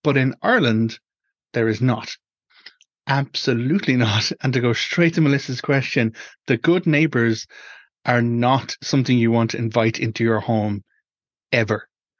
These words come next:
In fact, if we look at the Irish folklore, so much of the folklore and stories and mythology that we have is about keeping them out of your home, keeping them away from us. Even the term good neighbors is less about them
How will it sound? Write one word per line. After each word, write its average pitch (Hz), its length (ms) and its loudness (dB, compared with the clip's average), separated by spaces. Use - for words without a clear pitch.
In 127 80 0
fact, - 520 -2
if - 120 -4
we 151 80 2
look 170 180 0
at 185 60 -4
the 170 120 2
Irish 143 240 4
folklore, 139 500 0
so 165 260 0
much 156 320 -2
of 165 80 -4
the 156 80 -4
folklore 135 480 0
and 120 100 0
stories 120 380 -2
and 117 80 2
mythology 127 500 0
that 110 160 -2
we 117 120 -6
have 127 460 -2
is 120 200 0
about 113 440 2
keeping 147 400 -2
them 147 200 2
out 156 320 0
of 131 140 -4
your 123 100 0
home, 113 360 0
keeping 135 340 -2
them 151 140 2
away 165 600 0
from 117 280 0
us. - 260 -4
Even 220 260 2
the 190 100 0
term 170 680 -2
good 160 300 0
neighbors 131 600 0
is 165 540 2
less 151 580 -2
about 175 340 2
them 143 200 -2